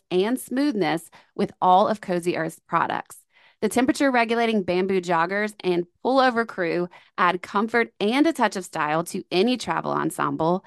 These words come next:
and their bedding comes in the most adorable totes, making it a super easy gift to give anyone.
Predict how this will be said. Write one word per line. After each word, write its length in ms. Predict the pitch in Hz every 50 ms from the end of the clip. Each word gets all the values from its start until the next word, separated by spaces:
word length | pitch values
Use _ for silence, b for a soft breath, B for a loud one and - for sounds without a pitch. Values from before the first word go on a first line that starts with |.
| b b b b b -
and 100 | 208 214
their 120 | 214 208
bedding 420 | 190 202 226 247 262 254 247 233
comes 240 | 214 208 185 185 185
in 100 | 180 185
the 100 | 185 180
most 380 | 185 180 175 170 190 220 220 -
adorable 400 | 240 196 196 190 190 180 185 175
totes, 420 | - - 170 165 190 220 - - -
making 300 | - 175 170 - 190 190
it 140 | 185 180 - -
a 80 | 165 160
super 480 | - - - - - 269 226 - 185
easy 280 | - - 175 175 165 156
gift 280 | 160 160 - - -
to 100 | - 165
give 140 | 160 165 156
anyone. 480 | 135 143 156 - - 82 69 57 -